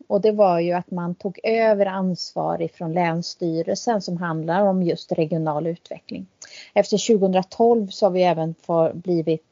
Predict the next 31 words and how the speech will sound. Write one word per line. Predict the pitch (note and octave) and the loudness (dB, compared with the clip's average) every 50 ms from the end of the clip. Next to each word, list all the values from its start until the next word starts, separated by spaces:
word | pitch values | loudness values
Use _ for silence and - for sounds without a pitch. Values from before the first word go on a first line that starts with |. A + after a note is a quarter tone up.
| _ _ _ _ F3+ _ | _ _ _ _ -16 _
kollektivtrafikmyndighet. | - G3 E3+ F3+ - _ - A3 G3+ F3 E3 _ _ _ _ _ - E3 D#3 _ - E3 D3+ D#3 - - - F3 E3 D#3 D3 D3 C#3 - E3+ - - C4 C4 A3+ F3 - _ _ _ _ - _ _ _ _ _ _ _ _ _ _ | -2 0 0 0 -2 _ 0 2 2 2 2 _ _ _ _ _ -6 -6 -6 _ -6 -6 -6 -6 -8 -8 -6 -4 -4 -4 -4 -6 -6 -6 -6 -4 0 2 2 2 2 0 _ _ _ _ -20 _ _ _ _ _ _ _ _ _ _
Så | - - | -4 -2
vi | G3 F#3+ | 0 2
har | G3 G3 G3 | 2 0 0
tre | - - A3+ B3+ B3 A#3 A3 G3 | -2 -2 -2 0 2 4 4 4
ben | F3+ F3 C#3+ - - D#3+ | 4 0 -4 -4 -6 -8
som | - - E3 D#3+ | -8 -6 -6 -4
vi | D#3+ D3+ | -4 -6
står | - - F3 D#3 C#3 | -6 -4 -4 -4 -4
på | - - D#3+ | -4 -6 -10
idag. | - - - - - - | -10 -8 -8 -10 -8 -4
Dels, | - G3+ A3 A3+ A3 A3 - - - - - _ _ _ _ - | 0 0 2 2 0 -2 -8 -18 -20 -20 -20 _ _ _ _ -8
eh, | G3 F#3+ - F#3+ F3 | -6 -4 -4 -4 -4
hälso- | E3+ D#3+ F3 F#3 F3+ - - | -4 0 2 0 0 0 -4
och | F3 - | -4 0
sjukvård, | F#3+ F3 - _ - G3 G#3+ A#3+ A#3+ - _ _ _ _ _ _ _ _ - | 0 0 0 _ 0 2 2 2 0 -4 _ _ _ _ _ _ _ _ -4
men | - G#3 | -4 -2
sen | F#3+ - F#3 F3+ | 0 0 -2 -2
också | E3 D#3 - - E3 | -2 -6 -4 -4 -2
regional | D#3+ E3+ E3 F#3 F#3+ F#3+ F#3+ F#3+ F#3 F3+ | 0 0 0 0 -2 0 0 0 2 2
utveckling | F#3 F3 F3 _ - D3+ - D3+ _ - - D3+ - - | 2 0 -2 _ -10 -10 -10 -10 _ -8 -6 -6 -6 -4
och | - D#3 D3 _ _ - - - G3 F3+ | -4 -6 -6 _ _ -20 -18 -14 -14 -12
kollektivtrafik. | - - F3 E3 D#3+ - - F#3+ E3 - - - - - - - - - | -4 -2 0 0 0 -2 -2 -4 -4 -4 -6 -14 -14 -12 -12 -18 -18 -12
Så | - - G#3 | -2 0 4
det | G#3 G#3+ | 6 8
är | G#3 G#3 | 8 8
de | F3+ F#3 F3 F3+ F#3+ F#3 | 6 6 4 4 4 2
frågorna | - - - F#3 E3 D3+ - D#3 D3+ C#3+ C#3+ | 0 0 0 0 0 0 0 -4 -6 -6 -8
vi | D#3 D3+ | -4 -2
jobbar | D#3+ D#3+ D#3 - - - E3 D#3+ | -2 -2 -2 -4 -4 -2 -2 0
med. | D#3+ D#3 C#3+ F#3 | 0 -2 -6 -6